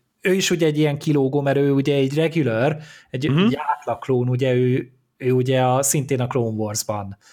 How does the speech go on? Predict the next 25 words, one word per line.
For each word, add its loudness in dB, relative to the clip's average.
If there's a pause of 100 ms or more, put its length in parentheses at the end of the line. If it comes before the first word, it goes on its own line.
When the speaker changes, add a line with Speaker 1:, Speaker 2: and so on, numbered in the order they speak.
(220)
Speaker 1:
ö, 0
amortizálódik -2
le, -2
vagy 0
egy -2
nagyon -6
súlyos -2
sérülésből, 0 (340)
és -2
akkor -2
így 0
kvázi 0
őt -4
így -6
reanimálják, 0 (260)
<laughs> -6
Speaker 2:
Igen. 2
Speaker 1:
hogy, -2 (120)
hogy 0
azért 0
még 0
funkcionáljon. 0 (600)
És 2 (120)
<clears throat> -6
ez, 0